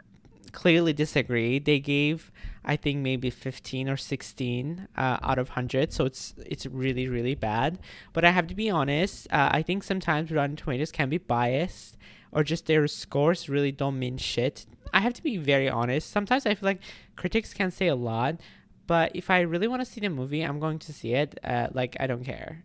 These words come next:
You know, it could be bad, but, like, let me just see it for myself and decide it. You know what I mean? Like, I know it could be bad, but, like, I want it. I feel like there are many times, like, they, people shit on Twilight, but I still went to see it and I liked it.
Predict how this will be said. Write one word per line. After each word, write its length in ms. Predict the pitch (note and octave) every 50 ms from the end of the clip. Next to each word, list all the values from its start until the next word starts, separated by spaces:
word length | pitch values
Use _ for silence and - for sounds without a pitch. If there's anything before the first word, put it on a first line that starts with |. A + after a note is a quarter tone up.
| _ -
You 100 | D3+ C3+
know, 140 | B2+ B2+
it 180 | - - E3 -
could 140 | - F3 D#3+
be 100 | E3+ F#3
bad, 440 | - - A2+ A2+ A#2 C3 D3 C#3+ -
but, 140 | B2+ B2
like, 180 | A#2+ B2 B2 C3
let 160 | C#3 C#3+ D3
me 100 | E3+ F#3+
just 240 | - - F#3 - -
see 120 | - D#3+
it 80 | C#3+ -
for 160 | - C3 B2
myself 960 | B2 B2 B2+ C#3 - - - _ - _ - - - - A2+ A2+ B2+ D3+ D#3+
and 140 | - - A#2
decide 360 | A2+ A2+ - - - - -
it. 140 | C#3 D3 D#3
You 100 | D3+ D3+
know 80 | D#3
what 100 | D#3+ E3
I 120 | D#3 D3 C3
mean? 280 | B2+ B2+ B2+ C3 C#3+
Like, 300 | C#3 A#2+ A#2+ B2 A#2+ - - - - - - - - -
I 160 | - D3 D3+ D#3
know 160 | F3 G3+ A#3+
it 80 | B3+
could 160 | - - E3 C#3+
be 80 | C#3
bad, 500 | - - B2+ C#3 E3+ E3 C#3 B2+ C3 C#3
but, 200 | - B2 B2 A#2+
like, 360 | A#2+ A#2+ A#2+ A#2+ A#2+ - - - -
I 200 | - C#3 D3 C#3+
want 240 | B2+ A#2+ B2+ B2+ A#2+
it. 300 | - - - - - - - - - - -
I 100 | - E3+
feel 120 | F#3 A3 B3+
like 60 | A3+
there 140 | F#3+ F3 F3+
are 40 | F3
many 240 | G3 F#3+ F3+ F3
times, 320 | F3 - D3 C3 D3 D#3+ D#3
like, 160 | D3+ C#3+ C3+
they, 140 | - C3+ C3
people 280 | - - C#3+ C3 C#3+
shit 240 | C#3+ - - - C#3
on 220 | C3+ C3+ B2+ C3 C3
Twilight, 640 | - - - - A2+ A#2 A#2+ B2 C3+ C#3+ D#3 -
but 100 | - C#3+
I 80 | C#3+ D3+
still 200 | D3 - F3+ E3+
went 160 | E3 D3+ C#3
to 60 | -
see 200 | C3+ - - D3
it 100 | C#3 C3+
and 140 | C3 B2+ B2+
I 80 | B2 B2
liked 260 | B2 B2 B2+ - -
it. 140 | - -